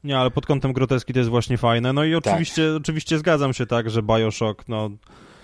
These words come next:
Speaker 1: w jedynce
Speaker 2: Szkoda
Speaker 1: się,
Speaker 2: Bioshocka,
Speaker 1: w jedynce
Speaker 2: no
Speaker 1: się
Speaker 2: nie?
Speaker 1: zakochałem, dwójkę, dwójka poleciałem na premierę, kupiłem kolekcjonerkę po to, żeby się zawieść, no a potem przyszedł Infinity i, i, i nic już nigdy nie było takie same.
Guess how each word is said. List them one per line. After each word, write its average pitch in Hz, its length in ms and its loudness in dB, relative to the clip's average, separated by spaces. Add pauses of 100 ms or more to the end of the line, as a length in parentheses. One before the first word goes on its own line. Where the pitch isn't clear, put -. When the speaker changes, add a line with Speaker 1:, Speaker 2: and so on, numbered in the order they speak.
(280)
Speaker 1:
w - 40 -2
jedynce 156 280 2
Speaker 2:
Szkoda 156 160 4
Speaker 1:
się, 123 60 2
Speaker 2:
Bioshocka, 107 220 4
Speaker 1:
w - 20 0
jedynce 151 260 4
Speaker 2:
no 170 60 2
Speaker 1:
się 165 100 2
Speaker 2:
nie? 139 60 4
Speaker 1:
zakochałem, 143 800 2
dwójkę, 127 680 2
dwójka 127 360 0
poleciałem 127 400 2
na 120 100 0
premierę, 123 340 0
kupiłem 120 340 -2
kolekcjonerkę 120 640 0
po - 80 -2
to, 117 100 2
żeby 113 180 0
się 110 120 -4
zawieść, 113 460 0
no 113 80 -2
a 110 40 0
potem 110 260 -2
przyszedł - 300 -6
Infinity 110 560 -4
i, - 20 -4
i, 101 680 -10
i 110 200 -10
nic 139 280 2
już 143 140 -2
nigdy 135 180 0
nie 131 100 2
było 123 160 0
takie 123 200 -4
same. 104 320 -4